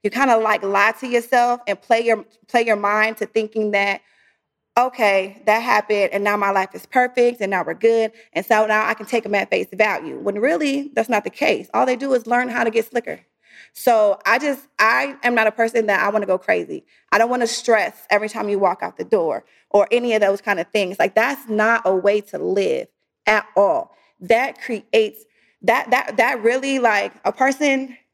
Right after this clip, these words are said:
basically, like, lying to you all the time, manipulating you, all that, making you think that another life is something. And then when you confront them, they, they gaslight you and make you think that you're crazy. That's mental abuse.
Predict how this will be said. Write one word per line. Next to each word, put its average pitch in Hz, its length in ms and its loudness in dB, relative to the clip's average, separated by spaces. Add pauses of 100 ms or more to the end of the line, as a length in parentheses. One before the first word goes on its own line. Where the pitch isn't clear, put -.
(220)
basically, 226 500 2
like, 190 240 -2
lying 254 280 2
to 277 160 -6
you 254 100 0
all 247 160 2
the 247 60 -14
time, 240 240 -2
manipulating 233 640 0
you, 226 240 -4 (280)
all 233 160 4
that, 226 220 0
making 220 240 -6
you 208 120 -6
think 240 240 -2
that 208 120 2
another 214 300 0
life 208 180 2
is 185 80 -18
something. 233 480 -2 (220)
And 196 160 0
then 233 160 2
when 226 80 -4
you 208 60 -10
confront 226 500 -2
them, 220 340 0 (300)
they, 214 240 0
they 196 160 2
gaslight 226 640 0
you 226 120 2
and 208 80 -2
make 208 140 -2
you 226 80 -10
think 214 160 -4
that 202 100 -4
you're 185 80 -2
crazy. 233 280 2
That's 254 160 0
mental 277 300 0
abuse. - 460 -6